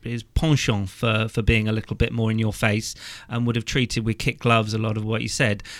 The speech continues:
So, yeah, clearly, where was the editor in this process? Where was the sub-editor who would have headlined it, fact-checked it, uh, headlined it? There's a lot of layers here that this went through. But yeah, of course, the, the ultimate responsibility lies at the editor's door.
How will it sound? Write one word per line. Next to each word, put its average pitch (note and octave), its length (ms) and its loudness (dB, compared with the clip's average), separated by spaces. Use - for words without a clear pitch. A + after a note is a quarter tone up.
So, C3 440 4
yeah, B2+ 480 0
clearly, C3+ 260 2
where C#3 280 4
was C#3+ 160 6
the C3+ 80 2
editor A#2 300 2
in G#2+ 80 0
this G2+ 100 -2
process? G#2+ 640 -2
Where B2 160 2
was C3 120 2
the A2 80 -2
sub-editor B2+ 720 2
who G#2+ 160 2
would G#2+ 100 0
have G#2 100 -2
headlined A2 460 2
it, A2 180 0
fact-checked - 680 -2
it, A2 320 -2
uh, G#2+ 160 -4
headlined A2 580 0
it? A2 180 -2
There's B2+ 180 4
a C3+ 60 6
lot C#3 300 6
of A#2 260 -4
layers B2+ 540 4
here G#2 340 -2
that A2+ 180 -6
this A2 180 0
went A#2 240 0
through. A#2 360 0
But B2+ 300 -4
yeah, - 160 0
of - 120 -4
course, - 260 0
the, B2 160 -2
the A#2+ 160 0
ultimate B2 720 2
responsibility A#2+ 720 -2
lies A#2 240 0
at - 80 -6
the A#2+ 80 0
editor's A#2 360 -2
door. G#2+ 360 -2